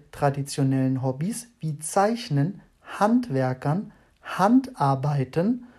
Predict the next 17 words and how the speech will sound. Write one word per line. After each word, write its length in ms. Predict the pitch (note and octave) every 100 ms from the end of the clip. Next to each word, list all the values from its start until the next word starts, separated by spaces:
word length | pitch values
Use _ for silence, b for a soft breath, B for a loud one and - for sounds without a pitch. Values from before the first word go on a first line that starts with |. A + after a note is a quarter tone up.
| B B -
wurden 480 | C#3+ D#3+ F3 F#3 A3+
aber 400 | D#3+ D3+ C#3 -
auch 240 | D#3 G#3+
von 300 | - D#3 C#3+
virtuellen 800 | F3 A#3 A#3+ G3 F3 E3+ D#3 D3+
Medien 760 | D#3+ G#3+ G3+ C#3+ C#3 G3+ B3 B B B B -
und 160 | D#3+ - -
immer 300 | A3 A#3+ B3
neuen 500 | G#3+ F#3+ F#3 F#3+ F#3+
Trendsportarten 1600 | - F#3 A#3+ C4+ - - - C3+ C3+ - - C#3 C#3 - G3 B3 B -
zurückgedrängt. 1120 | - F3 F3+ B3+ - D3+ C#3 C#3+ C3 A#2+ A#2 - _ _ _ _ _ _ _ _ _ _ _ _ _ -
Aber 320 | D3+ C#3+ C#3+
ich 160 | C#3
denke, 460 | - D3+ D3+ G#3 C4+ - _ -
dass 380 | D3 C#3 -
kreative 800 | - G3+ A#3+ A#3+ A#3+ G#3+ G3+ G3+
Tätigkeiten 1040 | - A#3+ A#3+ E3+ C#3+ C#3+ C#3 C#3 F#3+ A#3 B